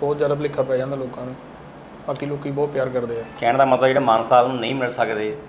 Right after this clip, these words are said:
Speaker 2: ਉਹ ਤੁਹਾਨੂੰ ਮਿਲ ਸਕਦੇ ਆ।
Speaker 1: ਹਾਂ,
Speaker 2: <laughs> ਤੁਹਾਨੂੰ ਮਿਲ ਸਕਦੇ ਆ ਨਾ।
Speaker 1: ਨਹੀਂ, ਉਹ ਵੀ ਨਹੀਂ ਕਿਸੇ ਨੂੰ ਰੋਕਦੇ ਹੈਗੇ ਮੈਨੂੰ।
Speaker 2: ਹਾਂ, ਹਾਂ, ਹਾਂ।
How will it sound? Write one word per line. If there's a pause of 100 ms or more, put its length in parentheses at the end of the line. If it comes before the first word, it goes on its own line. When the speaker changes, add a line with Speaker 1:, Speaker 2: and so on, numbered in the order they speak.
(120)
Speaker 2:
ਉਹ
ਤੁਹਾਨੂੰ
ਮਿਲ
ਸਕਦੇ
ਆ। (160)
Speaker 1:
ਹਾਂ,
Speaker 2:
<laughs>
ਤੁਹਾਨੂੰ
ਮਿਲ
ਸਕਦੇ
ਆ
ਨਾ।
Speaker 1:
ਨਹੀਂ,
ਉਹ
ਵੀ
ਨਹੀਂ
ਕਿਸੇ
ਨੂੰ
ਰੋਕਦੇ
ਹੈਗੇ
ਮੈਨੂੰ।
Speaker 2:
ਹਾਂ,
ਹਾਂ,
ਹਾਂ।